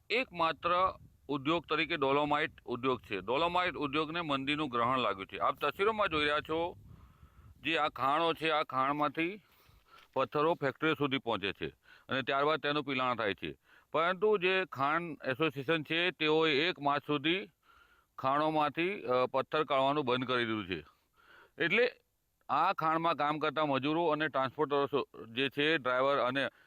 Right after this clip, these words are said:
અન્ય જે ટ્રાન્સપોર્ટરો છે, તે બેકાર બન્યા છે. હાલ આ ખાણોમાં કામ કરતા,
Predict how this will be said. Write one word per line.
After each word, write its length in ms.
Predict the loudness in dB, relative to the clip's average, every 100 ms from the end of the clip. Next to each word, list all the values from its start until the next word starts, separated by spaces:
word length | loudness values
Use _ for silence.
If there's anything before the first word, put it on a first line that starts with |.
| _ -4
અન્ય 320 | -2 0 0
જે 180 | 0 0
ટ્રાન્સપોર્ટરો 580 | 0 0 0 2 2
છે, 140 | 2 0
તે 140 | 0
બેકાર 360 | -2 0 0 -2
બન્યા 300 | -2 -2 -6
છે. 240 | -8 -18 _ _ _ _ _ _ _ -2
હાલ 200 | 0 0
આ 60 |
ખાણોમાં 480 | 0 0 2 2 0
કામ 240 | 0 0
કરતા, 400 | 0 -2 0 0